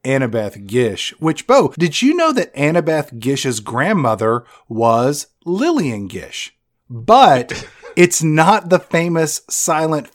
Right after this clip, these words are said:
film actress Lillian Gish, and therefore she's not related to Dorothy Gish. And Dorothy Gish, Lillian's sister, she was the one who visited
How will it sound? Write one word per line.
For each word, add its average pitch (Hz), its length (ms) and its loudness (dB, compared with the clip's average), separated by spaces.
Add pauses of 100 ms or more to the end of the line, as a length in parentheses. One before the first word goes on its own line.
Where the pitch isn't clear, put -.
film 247 300 6
actress 120 680 -2 (280)
Lillian 127 640 2
Gish, 107 460 -6 (140)
and 131 540 0
therefore 139 480 0
she's 123 300 -6
not 127 260 2
related 120 520 -2
to 117 380 -2 (200)
Dorothy 214 440 4
Gish. 78 540 -14 (160)
And 143 520 2 (360)
Dorothy 214 380 6
Gish, 113 400 -2
Lillian's 170 640 2
sister, 123 360 -4 (200)
she - 280 2
was 302 280 2
the 160 100 2
one 127 480 4
who 143 220 0
visited 123 680 2